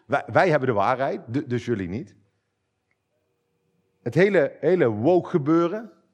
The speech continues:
waar, waar je een hele slachtoffer-dader, ehm, mentaliteit krijgt, hè? Ook verwijdering. Mensen zijn on-, worden onderdrukt. Mensen worden gecanceld op basis van één zinnetje of een vraag die ze stellen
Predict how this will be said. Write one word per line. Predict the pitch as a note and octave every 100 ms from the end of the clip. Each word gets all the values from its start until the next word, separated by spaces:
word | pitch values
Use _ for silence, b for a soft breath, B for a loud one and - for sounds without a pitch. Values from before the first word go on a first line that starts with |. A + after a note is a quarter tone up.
| _ _ _ _
waar, | C3 C3
waar | C3 B2+
je | B2 A#2
een | B2
hele | C3 D3+
slachtoffer-dader, | A#2 - D#3+ - - C3 B2+ G#2 C#3 C#3+ D3 C3+ - b b b _ _
ehm, | - A#2+ A2+ G#2+ G#2 G2 F#2+ F#2+ _ _
mentaliteit | - C#3 C#3 C3+ C3 C3 C3+ -
krijgt, | D#3 D#3+
hè? | D#3 G3 -
Ook | C#3
verwijdering. | C#3+ C3+ C#3+ D3 C#3 F#3 F#3 _ _ _ _ _ _ _ _ _
Mensen | B2+ B2
zijn | A#2+ B2
on-, | C3 B2
worden | A2+ A#2
onderdrukt. | A2+ G#2 G2+ - - _ _ _ _ _
Mensen | - C#3+
worden | D#3+ D3+
gecanceld | C3+ - E3+ G3 G3+ A3+
op | F#3 C#3
basis | E3+ D#3 C#3+
van | D#3+ C3+ B C#3
één | F3+ F#3+
zinnetje | B2+ F3 A3 G3+ F#3
of |
een | D3+ A#2+
vraag | A#2+ F3 F#3
die | E3+
ze | C3+
stellen | C3 E3 E3 C3+ A2